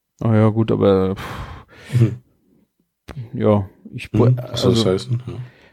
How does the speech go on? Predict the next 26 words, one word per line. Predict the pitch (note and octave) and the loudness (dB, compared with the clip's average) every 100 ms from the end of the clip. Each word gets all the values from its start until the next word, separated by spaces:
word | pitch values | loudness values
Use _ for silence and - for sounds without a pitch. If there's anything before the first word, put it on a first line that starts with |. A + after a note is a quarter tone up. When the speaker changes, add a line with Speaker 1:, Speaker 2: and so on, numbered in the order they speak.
| - | -6
Speaker 1:
ich | C3 | 0
brauch | C3+ D#3 | 4 4
nicht | G3 D3 | 4 2
unbedingt | C#3+ C3+ C3 | 2 0 0
das | C3+ | -2
Thermometer. | - B2+ A#2+ B2 D#3 F3 G#3 F#3 _ _ | 0 2 2 0 0 0 -2 -6 _ _
Also | - A#2+ B2 | -2 0 2
eigentlich | B2+ C3+ D#3 D#3+ | 2 2 2 2
Speaker 2:
Ja. | |
Speaker 1:
kannst | F3 C#3+ | 0 -2
du | |
da | C#3 | -2
sehr | B2 B2+ | 0 0
gut | C3+ - | 0 -6
mit | - | -8
der, | A#2+ | -6
wenn | B2+ | -4
du, | B2+ B2+ B2 | 0 2 2
wie | D3 | 0
du | C#3+ | 2
sagtest, | B2 D3 D3 - | 2 0 -2 -4
zwanzig | D3 D3 - | -4 -4 -8
Minuten | C#3+ - | -10 -10
vorballern. | - C#3 C#3+ D3+ D#3+ E3+ E3+ _ - - _ _ - | -4 -2 2 4 4 2 -4 _ -20 -20 _ _ -4
Ähm, | B2+ C3 B2+ | 0 0 0
Speaker 2:
Mhm. | B2 | -4